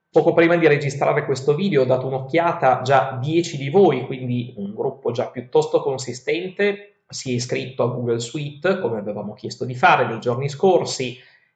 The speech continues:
e molti di voi mi hanno già anche salutato, raggiunto sull'applicazione che vi ho indicato al suo interno, cioè Hangouts Meet. Volevo approfittare di questo video per due cose.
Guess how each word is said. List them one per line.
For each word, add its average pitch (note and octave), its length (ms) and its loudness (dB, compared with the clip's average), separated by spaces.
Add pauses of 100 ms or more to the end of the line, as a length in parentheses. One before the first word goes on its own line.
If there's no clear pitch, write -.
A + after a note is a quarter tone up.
e C3 60 -6
molti D#3 300 4
di F3+ 80 0
voi B2+ 180 4
mi B2+ 140 0
hanno A#2+ 180 0
già B2 160 2
anche B2 460 -2
salutato, C3 680 2
raggiunto B2+ 1000 -2
sull'applicazione D#3 920 0
che D3+ 140 0
vi B2+ 140 -4
ho C3 60 -6
indicato B2+ 420 0
al A#2+ 100 0
suo B2 160 -4
interno, A#2 600 -4
cioè B2 320 -2
Hangouts C3+ 600 -2
Meet. A#2+ 640 -6 (720)
Volevo G3+ 240 8
approfittare G3 580 4
di C3+ 60 -6
questo D3 320 -2
video G3+ 560 2
per A#2 160 -4
due C#3+ 200 2
cose. A#2+ 840 0